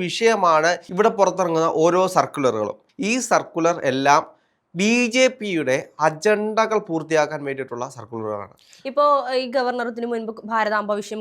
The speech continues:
Speaker 2: കൊണ്ടുവന്നു. ഭാരതാംബ വിഷയം കുറേ നാളുകളോളം മാധ്യമങ്ങൾ കത്തിച്ചു നിർത്തി എന്ന് വേണമെങ്കിൽ പറയാം. കുറേ നാളുകളോളം അത് കത്തി നിന്നിരുന്നു. പിന്നീട്, ആ, ആ ഒരു വിഷയം തണുത്ത് അല്ലെങ്കിൽ അത് ചർച്ചാ വിഷയമാകാത്തൊരു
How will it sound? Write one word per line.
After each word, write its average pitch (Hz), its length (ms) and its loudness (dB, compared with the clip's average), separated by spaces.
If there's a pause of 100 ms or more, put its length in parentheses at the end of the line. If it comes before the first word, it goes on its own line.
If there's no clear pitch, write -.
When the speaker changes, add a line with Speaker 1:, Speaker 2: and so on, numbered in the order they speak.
Speaker 2:
കൊണ്ടുവന്നു. 190 400 -6
ഭാരതാംബ 247 460 2
വിഷയം 285 300 -6
കുറേ 262 180 2 (100)
നാളുകളോളം 240 600 0
മാധ്യമങ്ങൾ 226 460 -2 (100)
കത്തിച്ചു 247 420 -4
നിർത്തി 220 300 -4
എന്ന് 240 120 0
വേണമെങ്കിൽ 202 260 -4
പറയാം. 165 220 -10
കുറേ 269 140 2 (100)
നാളുകളോളം 262 480 2
അത് 254 140 -8
കത്തി 233 220 -4
നിന്നിരുന്നു. 202 420 -8
പിന്നീട്, 311 280 -2 (440)
ആ, - 20 4 (220)
ആ - 20 12 (200)
ഒരു 294 220 -2
വിഷയം 269 400 0
തണുത്ത് 240 340 2
അല്ലെങ്കിൽ 226 280 -2
അത് 247 160 -6
ചർച്ചാ 226 340 -2
വിഷയമാകാത്തൊരു 220 760 0